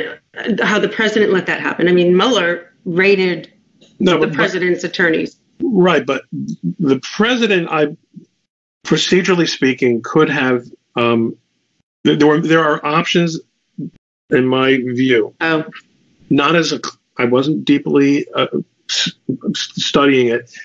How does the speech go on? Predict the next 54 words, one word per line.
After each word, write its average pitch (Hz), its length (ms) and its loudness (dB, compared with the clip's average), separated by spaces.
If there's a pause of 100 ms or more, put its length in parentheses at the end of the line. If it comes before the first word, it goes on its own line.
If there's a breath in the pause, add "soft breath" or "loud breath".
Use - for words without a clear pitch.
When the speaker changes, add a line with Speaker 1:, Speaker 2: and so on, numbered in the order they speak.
(500 loud breath)
Speaker 2:
but 120 460 -2
I 131 80 2
know 143 140 4
that 139 100 4
if 127 100 -4
it 135 60 4
were 117 100 2
my 120 320 0
client 139 340 0
calling 123 360 2
me 123 160 4
up - 180 -6
and - 160 -4
saying, 120 400 2 (300)
"You're 131 100 4
not 139 160 2
gonna 131 120 0
believe 123 160 4
what 120 120 2
happened, 135 380 -2
Ron, 110 240 0
the, 110 180 0
the 120 120 0
guy 123 320 2 (160)
that 117 140 2
I 117 80 2
used 113 340 0
for, 110 280 2
for 113 140 0
deals, 113 480 2 (480 loud breath)
um, 113 360 0 (140)
was 123 160 2
just 120 220 0
arrested, 117 500 2
and 113 160 0
he's 127 180 -2
now 120 380 0 (240)
opening 139 400 2
up 117 200 -2 (120)
all 143 220 4
my 139 280 2
client 120 520 0
files." 110 560 0 (240 loud breath)
Now, 143 120 2
one 175 200 2
of 156 80 0
the 143 100 0
issues 135 240 0
I 123 80 0
think, 127 240 -2 (140)
think 127 200 2
seems 123 220 0
to 127 100 2
be, 117 300 2